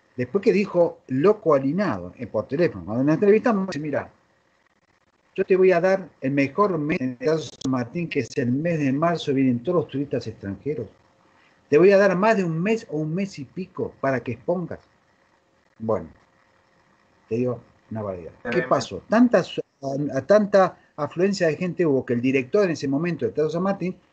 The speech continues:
Speaker 1: me hace un papel por la gran cantidad de gente que fue a la exposición de cuadros. Yo iba todas las
Speaker 2: Mirá
Speaker 1: noches,
Speaker 2: vos.
Speaker 1: tenía que ir a tarjeta todas las noches, todas las tardes y noches. Y bueno, ahí va esto de que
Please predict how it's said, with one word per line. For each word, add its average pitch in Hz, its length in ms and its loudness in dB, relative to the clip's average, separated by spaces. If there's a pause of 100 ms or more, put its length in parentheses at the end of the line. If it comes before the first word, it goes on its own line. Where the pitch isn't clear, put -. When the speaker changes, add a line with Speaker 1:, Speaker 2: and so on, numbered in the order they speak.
(160)
Speaker 1:
me 151 120 4
hace 190 140 0
un 175 100 -2
papel 196 400 4
por 151 180 -2
la 135 120 0
gran 220 220 2
cantidad 180 340 0
de - 60 -4
gente 240 220 -2
que 151 60 2
fue 180 120 -2
a - 20 0
la 170 60 -2
exposición 127 340 -8
de 143 100 -6
cuadros. 240 340 2 (380)
Yo 170 120 0
iba 214 300 4
todas 214 260 6
las 190 120 0
Speaker 2:
Mirá 262 140 -6
Speaker 1:
noches, 135 260 -2
Speaker 2:
vos. 131 80 -8
Speaker 1:
tenía 165 180 -4
que 190 140 -2
ir 190 100 0
a 165 80 -16 (240)
tarjeta 185 400 -8
todas 185 240 0
las - 20 -4
noches, 226 360 -2
todas 170 180 0
las 170 100 -4
tardes 190 220 2
y - 20 -4
noches. 147 360 -4 (480)
Y 139 680 0 (320)
bueno, 208 220 2
ahí 240 200 4
va 240 200 4
esto 226 320 2
de 170 160 0
que 165 320 -2